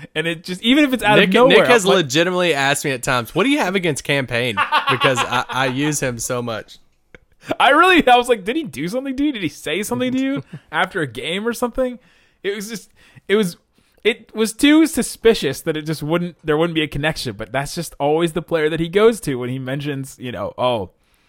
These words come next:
Speaker 1: we could bring Cam Payne back." And it's like a complete joke. And now Cameron Payne,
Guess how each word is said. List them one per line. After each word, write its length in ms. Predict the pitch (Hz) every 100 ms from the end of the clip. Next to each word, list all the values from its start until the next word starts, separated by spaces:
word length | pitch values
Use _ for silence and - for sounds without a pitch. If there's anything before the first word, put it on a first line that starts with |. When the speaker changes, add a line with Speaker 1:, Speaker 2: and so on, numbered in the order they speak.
| _ _
Speaker 1:
we 80 | 110
could 160 | - 113
bring 160 | 131
Cam 240 | 120 127 120
Payne 280 | 123 135 131
back." 300 | 107 113 110
And 140 | 110
it's 140 | 139 147
like 140 | 143
a 40 | 127
complete 380 | 135 - 165
joke. 300 | 131 156 120 _ _ _ _ _ _ _ _ -
And 180 | 151
now 300 | 160 190 196 -
Cameron 380 | - 190 202 220
Payne, 440 | 196 190 180 123